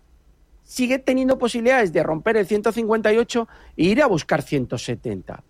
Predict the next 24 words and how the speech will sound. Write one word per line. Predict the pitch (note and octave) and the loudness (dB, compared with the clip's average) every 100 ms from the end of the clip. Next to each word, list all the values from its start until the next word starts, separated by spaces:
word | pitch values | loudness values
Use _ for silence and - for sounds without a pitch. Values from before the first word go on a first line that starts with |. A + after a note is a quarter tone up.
| _ - _ - | _ -20 _ -4
Es | |
decir, | F#3 F3+ E3+ - - - - _ _ - - - - - _ _ - | -2 -2 -4 -6 -14 -20 -20 _ _ -20 -20 -20 -20 -20 _ _ -10
aquí | G3 F#3+ D#4 | -8 -2 -4
sí, | - C4 E3+ - - _ - - | -2 -4 -4 -6 -16 _ -20 -12
esto | - - C4+ | -8 -6 -6
sí | C#4+ | -6
que | C4+ C#4+ | -4 -2
tiene | D4+ C#4+ | 0 0
sentido, | A3 F3+ D3+ A3+ F3 B2 - - - - | 0 -2 -4 -4 -4 -4 -10 -20 -20 -4
porque | F#3+ G3+ G#3+ - - | -2 -2 -4 -8 -8
va | G3 G#3 C4 | -2 2 2
un | C#4+ | 0
poco | D4+ D4 D4+ D#4 - - | -4 -4 -4 -4 -8 -6
el | A3 | -2
valor | A3 A3 B3+ D4 G#4 - - | 2 2 2 2 -2 -12 -10
y | G#3 | -2
la | A#3 | 0
tendencia | A#3 B3 B3+ D#4+ | 0 0 0 0
junto | C#4+ - A#3 G#3+ G3+ | 0 0 0 2 2
con | G3+ | 4
la | F#3 | 2
performance | F#3+ - A3+ D4 B3+ | 0 -2 -4 -2 -4
del | F3 | -4
índice. | B3 C#4 D#3+ - | -4 -4 -4 -8